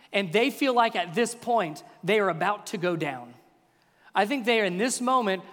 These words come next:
feel like they are gonna have to abandon ship. There's no way that their ship can take on any more water. So they wake Jesus up and they say, "Don't you care if we live or die? Like,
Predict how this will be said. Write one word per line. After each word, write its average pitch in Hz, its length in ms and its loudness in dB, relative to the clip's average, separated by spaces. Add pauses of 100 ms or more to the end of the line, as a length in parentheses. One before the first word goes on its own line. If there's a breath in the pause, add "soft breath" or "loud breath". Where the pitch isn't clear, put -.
(100)
feel 240 240 2
like 214 160 4
they 202 100 4
are 185 140 2
gonna 180 140 0
have 208 220 -2
to 240 100 -2
abandon 220 340 -2
ship. 175 220 -6
There's 160 200 -4
no 202 200 2
way 240 180 2
that 190 160 -4
their 208 140 0
ship 214 260 -4
can 190 140 -6
take 214 260 -4
on 185 180 -2
any 220 420 -4
more 190 340 0
water. 180 420 0 (240 loud breath)
So - 140 -2
they 185 120 0
wake 202 300 0
Jesus 220 400 -2
up 226 280 2 (180 loud breath)
and 233 80 -6
they 214 120 0
say, 170 60 -4
"Don't 240 320 2
you 285 140 4
care 269 520 0 (460 loud breath)
if 202 160 -2
we 233 140 2
live 233 240 2
or 262 80 0
die? 240 440 2 (280 loud breath)
Like, 226 180 4